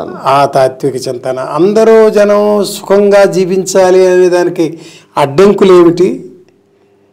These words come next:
ఎట్లా జీవించడానికి సాధ్యమవుతుంది అనే దానికి అన్ని రకాలైనటువంటి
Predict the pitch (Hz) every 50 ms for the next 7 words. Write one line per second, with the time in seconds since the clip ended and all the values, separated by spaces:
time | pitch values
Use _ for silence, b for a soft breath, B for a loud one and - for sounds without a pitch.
0 | _ _ _ _ _ - 175 160 156 170 202 240 247 247 202 220 226 226 220 208
1 | - - 220 202 196 202 190 - - 170 170 175 180 175 185 185 185 180 175 180
2 | 175 175 170 160 156 160 160 151 156 160 185 185 - 190 170 147 139 147 160 -
3 | - - - - _ _ _ b b b b b b b b - - 135 143 180
4 | 220 254 247 254 233 - 254 220 208 208 208 202 202 196 185 160 180 196 175 170
5 | 185